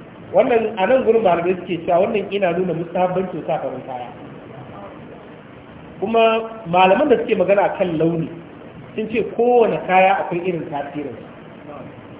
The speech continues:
Idan kana buƙatar nutsuwa da farin ciki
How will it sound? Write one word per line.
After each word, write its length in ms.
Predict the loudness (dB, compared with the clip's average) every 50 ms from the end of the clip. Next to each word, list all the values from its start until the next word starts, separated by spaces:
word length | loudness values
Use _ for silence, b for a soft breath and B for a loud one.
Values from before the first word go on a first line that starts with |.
| -20 -20 -20 -12 -8
Idan 260 | -2 0 0 2 4
kana 220 | 4 6 6 6 4
buƙatar 460 | 4 0 0 2 2 2 2 -2 -2
nutsuwa 580 | -2 -4 -6 -6 -2 2 2 2 2 2 -2 -8 -12 -14 -16 -18 -18 -20 -20 -20 -14 -8
da 120 | -8 -2
farin 320 | 2 2 2 2 2 0 -4
ciki 240 | -8 -12 -12 -14